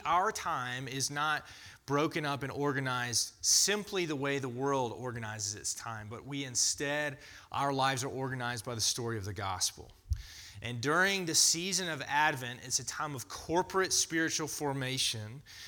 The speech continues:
where, whether you wanted to or not, we're going to be meditating on these themes within the scriptures of waiting on what God is going to do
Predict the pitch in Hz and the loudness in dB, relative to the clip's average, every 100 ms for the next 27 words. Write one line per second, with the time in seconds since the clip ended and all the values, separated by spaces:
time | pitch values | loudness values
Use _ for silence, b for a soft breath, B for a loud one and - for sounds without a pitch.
0 | B 127 147 143 123 131 160 160 143 151 | B 2 6 6 6 6 6 6 4 2
1 | 226 202 202 254 226 151 190 165 147 143 | 2 2 6 6 6 2 0 2 2 4
2 | 185 175 117 131 147 - B B B 135 | 4 4 2 0 -4 -8 B B B 0
3 | 180 208 190 190 190 156 175 175 139 B | 4 4 4 2 0 0 0 2 0 B
4 | B - 127 165 151 131 147 170 196 202 | B -18 -4 0 2 2 4 6 6 10
5 | - 170 170 160 143 151 147 135 - - | 12 12 8 0 0 0 0 0 -2 -2
6 | 180 175 170 139 135 156 170 - 156 139 | -2 0 -2 -4 -4 -2 0 2 2 0
7 | 135 120 113 117 117 123 151 175 190 196 | -2 -4 -6 -6 -6 -2 2 2 2 -2
8 | 196 202 - B B B B 127 135 127 | -4 -8 -14 B B B B -6 -4 -2
9 | 113 107 151 170 175 139 156 156 156 135 | -4 -2 2 2 2 -2 -2 -4 -4 -4
10 | 135 143 143 | -2 0 -2